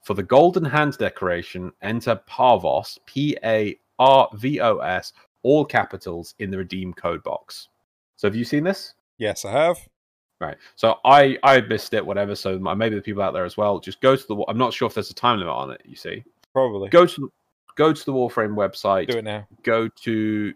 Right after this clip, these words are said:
Speaker 2: it
Speaker 1: do
Speaker 2: now,
Speaker 1: it
Speaker 2: Loz.
Speaker 1: now.
Speaker 2: Do it now.
Speaker 1: I have, I've already done it.
Speaker 2: Have you already done it?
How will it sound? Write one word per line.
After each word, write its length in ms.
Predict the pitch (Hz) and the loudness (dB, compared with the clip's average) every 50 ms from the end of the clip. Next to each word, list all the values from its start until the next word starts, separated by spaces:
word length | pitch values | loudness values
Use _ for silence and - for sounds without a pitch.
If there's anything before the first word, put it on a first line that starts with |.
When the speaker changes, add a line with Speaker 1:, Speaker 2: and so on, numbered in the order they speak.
| _ - - | _ -10 -8
Speaker 2:
it 0 | |
Speaker 1:
do 120 | 117 107 | -8 -6
Speaker 2:
now, 140 | 101 113 120 | -4 -4 -4
Speaker 1:
it 40 | 117 | -2
Speaker 2:
Loz. 220 | 110 104 110 - | -4 -4 -6 -6
Speaker 1:
now. 260 | - 82 90 95 101 _ _ _ _ _ _ | -8 -10 -10 -10 -12 _ _ _ _ _ _
Speaker 2:
Do 60 | - | -10
it 80 | 110 110 | -8 -6
now. 240 | 110 107 107 104 101 _ - | -6 -6 -8 -10 -12 _ -4
Speaker 1:
I 60 | 110 | 0
have, 240 | 117 131 131 - - - | 2 2 2 0 -4 -2
I've 260 | - 113 113 107 - - | 2 2 2 2 0 -6
already 220 | 110 110 104 104 | -6 -6 -6 -10
done 180 | 101 95 80 - | -10 -10 -12 -12
it. 60 | - _ _ _ _ _ _ - | -14 _ _ _ _ _ _ -8
Speaker 2:
Have 120 | 120 135 | -6 -2
you 60 | 151 | -2
already 180 | 170 180 190 196 | 0 0 0 0
done 180 | 208 226 185 | 0 0 0
it? 160 | 120 92 - | 0 -2 -8